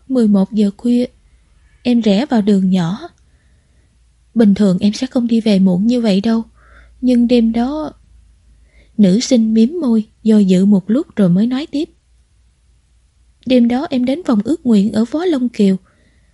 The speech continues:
Phòng ước nguyện là một nơi xem bói. Ngày thường rất đông khách nên đến lượt em đã rất muộn rồi."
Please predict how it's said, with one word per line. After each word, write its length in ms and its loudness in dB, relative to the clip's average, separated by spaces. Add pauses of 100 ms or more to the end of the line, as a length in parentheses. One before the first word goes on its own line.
Phòng 180 0
ước 220 -4
nguyện 260 2
là 80 0
một 240 0
nơi 140 0
xem 240 -4
bói. 300 -6 (520)
Ngày 160 2
thường 280 2
rất 180 -4
đông 240 -4
khách 200 -6 (260)
nên 260 2
đến 140 -4
lượt 300 -4
em 220 -2
đã 120 -2
rất 200 -6
muộn 300 0
rồi." 220 0